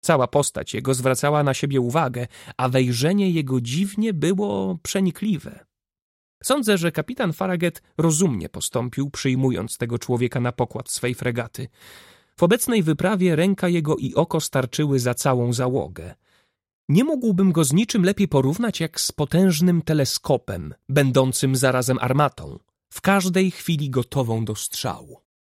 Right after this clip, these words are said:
Kanadyjczyk znaczy toż samo prawie co Francuz i widać, że narodowość nęciła go ku mnie, bo pomimo swej małomówności Ned Land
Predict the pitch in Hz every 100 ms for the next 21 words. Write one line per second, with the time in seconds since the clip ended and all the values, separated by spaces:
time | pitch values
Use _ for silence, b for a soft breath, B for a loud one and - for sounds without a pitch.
0 | _ _ _ - 170 185 190 262 - 208
1 | 151 - 131 127 147 - 147 139 147 147
2 | - 151 120 131 120 123 143 214 139 80
3 | - - - - _ - 156 170 143 71
4 | - 123 120 120 120 131 131 135 131 139
5 | - - 139 139 - 143 95 107 110 135
6 | 123 123 82 67 _ b b b b 175
7 | 185 196 285 185 131 - 127 123 120 127
8 | 143 156 175 269 202 - 170 160 _ _
9 | _ - 143 156 151 247 220 165 -